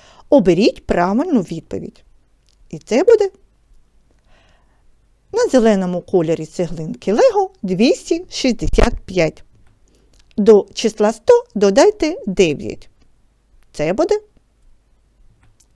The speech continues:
сто дев'ять. Від числа двісті відніміть один. Оберіть правильну відповідь. Так, на червоному кольорі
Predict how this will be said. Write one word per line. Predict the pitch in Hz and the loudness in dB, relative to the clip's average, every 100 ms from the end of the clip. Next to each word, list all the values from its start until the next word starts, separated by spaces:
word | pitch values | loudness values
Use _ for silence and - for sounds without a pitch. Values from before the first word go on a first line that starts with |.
| _ _ _ _ | _ _ _ _
сто | - - 233 285 - | -20 0 2 2 -2
дев'ять. | 240 202 233 214 208 208 _ _ _ _ _ _ _ _ _ - _ _ _ _ _ - | -2 2 2 2 -4 -10 _ _ _ _ _ _ _ _ _ -20 _ _ _ _ _ -2
Від | 233 226 | -2 0
числа | 220 - 180 | -2 0 0
двісті | 165 - 220 466 - - - | 0 0 0 0 -6 -14 -10
відніміть | 214 381 - 240 226 302 | 0 0 4 4 4 2
один. | 254 165 160 165 233 240 _ _ _ _ _ _ _ _ _ _ - | -2 -2 -4 -4 -6 -10 _ _ _ _ _ _ _ _ _ _ 0
Оберіть | 294 226 190 170 | 2 4 2 0
правильну | - 190 165 160 165 160 | -2 -2 -2 -4 -8 -10
відповідь. | 147 143 - 214 339 - - _ _ _ _ _ _ _ _ _ _ _ _ _ | -10 -14 -4 -2 -2 -4 -14 _ _ _ _ _ _ _ _ _ _ _ _ _
Так, | - 262 - - | -4 -4 -2 -2
на | 226 | -2
червоному | 269 254 226 185 160 160 | 0 0 2 2 0 -8
кольорі | - 262 370 466 427 | -4 2 6 6 6